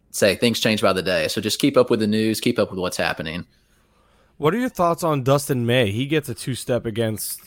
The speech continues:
Speaker 2: uh, at San Diego and then against San Fran. That's kind of encouraging slash intriguing. I definitely would start him with, without thinking twice.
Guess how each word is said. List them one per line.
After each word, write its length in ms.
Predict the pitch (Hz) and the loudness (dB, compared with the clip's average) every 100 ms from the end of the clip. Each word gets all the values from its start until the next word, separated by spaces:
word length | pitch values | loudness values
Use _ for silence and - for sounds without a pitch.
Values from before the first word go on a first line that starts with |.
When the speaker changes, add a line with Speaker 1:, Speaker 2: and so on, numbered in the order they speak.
| _ _ | _ _
Speaker 2:
uh, 320 | 113 104 101 - - | -6 -2 -2 -6 -2
at 180 | 131 - | -2 0
San 160 | 147 | 0
Diego 400 | 135 135 135 139 | 4 4 6 4
and 200 | 120 117 | 2 0
then 220 | 123 127 - 139 - _ | 0 0 -4 -14 -20 _
against 500 | 127 117 - 123 135 | -8 -6 -4 -4 0
San 140 | 156 131 | 0 0
Fran. 420 | 135 180 104 117 _ _ _ _ _ _ _ | 0 0 -2 -6 _ _ _ _ _ _ _
That's 280 | 110 139 - | -4 -2 -4
kind 320 | - 220 214 | -6 -2 2
of 280 | 165 120 - - _ _ | 2 -2 -14 -20 _ _
encouraging 680 | 135 - 135 135 127 127 123 | -14 -2 0 2 0 0 -2
slash 420 | - 120 117 - | 0 2 2 -2
intriguing. 520 | 120 - 123 127 151 | -10 -6 -2 -2 0
I 120 | 117 | 0
definitely 320 | 120 143 156 143 | 0 0 0 -2
would 160 | 123 | -4
start 240 | - 120 110 | -2 -2 -2
him 60 | |
with, 200 | 107 107 - | -4 -6 -4
without 320 | 113 104 - | -2 -2 -4
thinking 220 | 110 98 | -8 -8
twice. 440 | 107 104 127 - | -6 -6 -8 -12